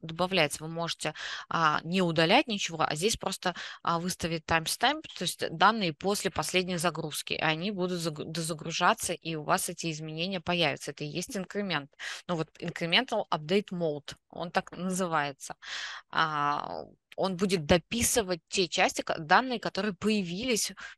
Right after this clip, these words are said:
после последней загрузки. Если там мы, ну, это спайдер,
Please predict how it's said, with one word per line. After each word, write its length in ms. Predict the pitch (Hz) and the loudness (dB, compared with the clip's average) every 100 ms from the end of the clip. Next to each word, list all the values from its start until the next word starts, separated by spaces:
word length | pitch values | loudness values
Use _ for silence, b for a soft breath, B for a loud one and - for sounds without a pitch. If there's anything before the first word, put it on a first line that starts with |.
| - | -4
после 420 | 180 220 - 208 | 0 0 2 2
последней 520 | - 175 175 185 202 | 0 -2 0 -2 0
загрузки. 640 | 185 180 180 160 - - - | 0 0 -2 -2 -4 -6 -10
Если 340 | 156 180 - 190 | -4 -4 -2 -4
там 280 | 165 143 156 | -4 -6 -8
мы, 140 | 175 - - | -10 -10 -8
ну, 100 | 170 | -6
это 160 | 185 | -4
спайдер, 460 | 180 - 170 151 - | -4 2 4 4 -2